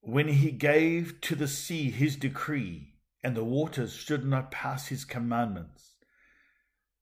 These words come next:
When he appointed the foundations of the earth. Oh, Holy Spirit. Like this, this is, again, the most beautiful poetic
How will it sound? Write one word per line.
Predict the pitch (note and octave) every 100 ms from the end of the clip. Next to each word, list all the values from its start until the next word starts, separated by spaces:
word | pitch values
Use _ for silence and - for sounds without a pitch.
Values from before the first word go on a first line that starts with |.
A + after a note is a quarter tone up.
| -
When | C3+
he | C#3
appointed | C3+ - D3 D#3 D#3 C#3+
the | C#3+
foundations | - C3 D3 C#3+ D3 C#3 C#3+ D#3 C#3+ C#3
of | A#2+
the | B2+ C3
earth. | C3 A2+ F#2+ -
Oh, | A2+ C#3+ C3+ A#2 G2+
Holy | - C#3 A#2+ G#2
Spirit. | - - - G#2 G2+
Like | B2+ B2+
this, | D#3+ C#3
this | B2 E3 E3+
is, | C3+ A#2+ G2+ - - - - _
again, | C#3 B2 C#3 B2
the | A2+
most | B2 C3 - A2
beautiful | A2 D3 C#3+ C3+ C#3
poetic | C#3 - B2 B2+ C#3 D#3+ C#3+ -